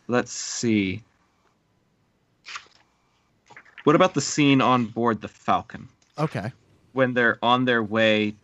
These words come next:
Speaker 1: to Alderaan.
Speaker 2: All right.
Speaker 1: It's, uh, it starts on page eighty-eight, I believe.
Speaker 2: Eighty-eight. Ah, yes. Scene six. Space.
Speaker 1: There we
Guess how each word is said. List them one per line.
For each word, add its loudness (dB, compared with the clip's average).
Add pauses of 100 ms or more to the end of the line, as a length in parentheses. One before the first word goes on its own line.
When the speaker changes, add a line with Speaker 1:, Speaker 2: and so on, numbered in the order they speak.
(220)
Speaker 1:
to -4
Alderaan. -4 (340)
Speaker 2:
All 0
right. -4 (1400)
Speaker 1:
It's, -4
uh, 2
it -6
starts -4
on -4
page -4
eighty-eight, 0
I -6
believe. -14 (1120)
Speaker 2:
Eighty-eight. -20 (3250)
Ah, 0
yes. -4
Scene 0
six. -10
Space. -10
Speaker 1:
There 2
we -8